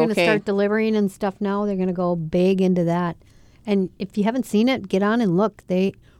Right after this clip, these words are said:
Speaker 2: really
Speaker 1: Oh,
Speaker 2: have
Speaker 1: there's
Speaker 2: some
Speaker 1: some neat
Speaker 2: cool
Speaker 1: stuff.
Speaker 2: Yeah.
Speaker 1: Yeah, Kelly's gone to a lot of training and certification, or certi-, certification.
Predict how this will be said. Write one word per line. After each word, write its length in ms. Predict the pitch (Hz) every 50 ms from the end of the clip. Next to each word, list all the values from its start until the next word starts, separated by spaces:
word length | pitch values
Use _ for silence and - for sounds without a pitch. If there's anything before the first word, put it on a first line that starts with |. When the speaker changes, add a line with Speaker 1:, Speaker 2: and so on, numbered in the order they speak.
| _ -
Speaker 2:
really 160 | 190 196 214
Speaker 1:
Oh, 80 | 214 208
Speaker 2:
have 80 | 190 151
Speaker 1:
there's 160 | 175 180 175
Speaker 2:
some 100 | 190 180
Speaker 1:
some 160 | 175 170 175 196
neat 180 | 214 220 226 208
Speaker 2:
cool 80 | 180
Speaker 1:
stuff. 280 | 165 160 - 165 139 185
Speaker 2:
Yeah. 100 | 190 180
Speaker 1:
Yeah, 120 | 170 143
Kelly's 380 | 156 - 226 233 226 247 247 -
gone 200 | 208 180 180 196
to 160 | - - 196
a 40 | 165
lot 420 | 147 143 139 143 147 160 170 180 190
of 100 | 185 175
training 420 | - - 170 156 165 175 180 170
and 140 | 156 147 147
certification, 960 | - - 151 151 - - - 165 - 165 - - 170 156 156 - - - -
or 200 | 151 147 131 - -
certi-, 360 | - - - 190 180 180 170 - - _ _ _ _ _
certification. 800 | - - 190 175 170 180 - - 180 165 160 - 190 185 196 202